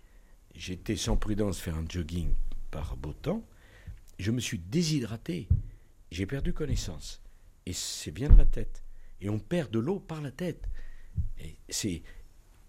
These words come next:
à vélo, je vois que moi je transpire par le menton, qui est comme un robinet, mais pas par les jambes. Un peu, bien sûr,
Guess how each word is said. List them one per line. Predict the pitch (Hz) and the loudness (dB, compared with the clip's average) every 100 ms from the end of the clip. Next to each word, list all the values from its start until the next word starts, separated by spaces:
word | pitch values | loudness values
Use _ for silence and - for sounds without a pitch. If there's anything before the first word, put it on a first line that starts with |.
| - - | -14 -8
à | |
vélo, | 90 90 170 247 - - | -2 0 0 -2 -8 -16
je | - | -8
vois | 104 117 | -2 -2
que | 120 101 | 0 -2
moi | 113 | -2
je | 123 95 | -2 -4
transpire | 104 98 123 110 | -8 -6 -6 -6
par | - 107 | -6 -6
le | |
menton, | 98 80 - 160 175 113 | -6 -4 -2 -2 -4 -12
qui | 98 | -12
est | - | -6
comme | 131 135 | -4 -4
un | |
robinet, | 82 85 90 160 - - - - - - - | -4 -4 -4 -6 -8 -20 -20 -20 -20 -14 -4
mais | 104 | -4
pas | - 202 | -2 -4
par | 196 113 | -4 -6
les | 110 | -4
jambes. | 175 170 - - - - - - | -6 -6 -12 -20 -20 -20 -20 -12
Un | - 104 | -8 -4
peu, | 165 180 92 - | 2 4 2 -6
bien | - 110 | -12 -10
sûr, | - 90 65 | -8 -8 -10